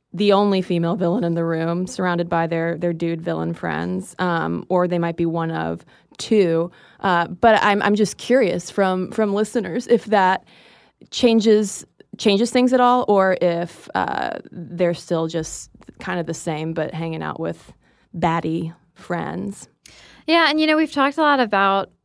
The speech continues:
Speaker 2: ambition and female power and the fears around it. And Sarah Gailey over at Tor wrote that the dividing line between a protagonist and a villainess typically ends up that the villainess, uh, actually gets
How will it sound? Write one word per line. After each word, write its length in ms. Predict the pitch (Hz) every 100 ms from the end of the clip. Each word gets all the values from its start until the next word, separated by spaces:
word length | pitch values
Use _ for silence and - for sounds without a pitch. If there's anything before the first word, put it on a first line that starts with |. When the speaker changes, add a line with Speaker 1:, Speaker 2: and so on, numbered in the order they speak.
| -
Speaker 2:
ambition 800 | 208 196 196 - 190 180 180 180
and 360 | 170 170 170
female 420 | - 226 220 214 196
power 540 | 185 180 180 180 175
and 160 | 175 175
the 60 |
fears 420 | 175 - 190 202 214
around 380 | 190 180 185
it. 160 | 180 175
And 160 | 190 185
Sarah 360 | - 208 214
Gailey 440 | 185 185 196 190 -
over 340 | 185 180 175
at 200 | 165 -
Tor 640 | - 302 359 247 196 190 - - - _ _ _
wrote 360 | 214 226 240 247
that 120 | 254
the 80 | 240
dividing 480 | 233 208 220 269 254
line 400 | 226 220 214 208
between 600 | 202 - - 208 214 220
a 100 | -
protagonist 840 | 220 190 190 180 190 190 185 -
and 120 | - 190
a 60 |
villainess 720 | 175 180 185 175 170 175 - -
typically 560 | 254 254 254 214 190 -
ends 240 | 202 196
up 240 | 190 - _
that 360 | 185 190 175 - -
the 100 | 208
villainess, 880 | 196 240 254 185 151 190 - - - - _ _ _ _
uh, 240 | 196 196 185
actually 540 | 180 208 214 - 208 185
gets 720 | 160 190 185 - - -